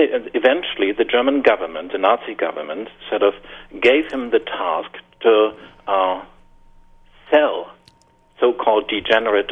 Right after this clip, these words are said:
art, so art that was not according to the standards of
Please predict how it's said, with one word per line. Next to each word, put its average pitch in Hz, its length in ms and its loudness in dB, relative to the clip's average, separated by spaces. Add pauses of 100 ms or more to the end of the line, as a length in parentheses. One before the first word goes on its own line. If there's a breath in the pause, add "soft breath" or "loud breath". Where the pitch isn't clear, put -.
art, 82 240 0 (100)
so 95 140 4
art 104 260 2
that 95 140 -4
was 92 200 -2
not 101 380 0 (420 loud breath)
according 92 600 0
to 87 200 -4
the 82 220 -2 (180)
standards 92 460 0
of 85 100 -2